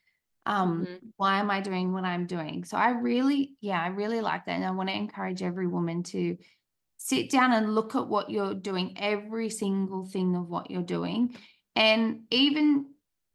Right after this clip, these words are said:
Speaker 1: ask God in that time, "Is this what you want me to do?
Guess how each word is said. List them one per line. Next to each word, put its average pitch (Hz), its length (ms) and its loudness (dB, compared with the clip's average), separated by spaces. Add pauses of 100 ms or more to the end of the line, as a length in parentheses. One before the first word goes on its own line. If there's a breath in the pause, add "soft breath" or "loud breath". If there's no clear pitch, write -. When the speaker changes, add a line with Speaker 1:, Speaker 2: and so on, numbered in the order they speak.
(360)
Speaker 1:
ask 220 320 0
God 202 260 0
in 196 180 -2
that 180 220 -6
time, 208 580 -4 (720)
"Is 233 180 -2
this 220 200 -4
what - 160 -2
you 247 160 2
want 208 200 0
me 185 160 -2
to 180 100 0
do? 190 360 -12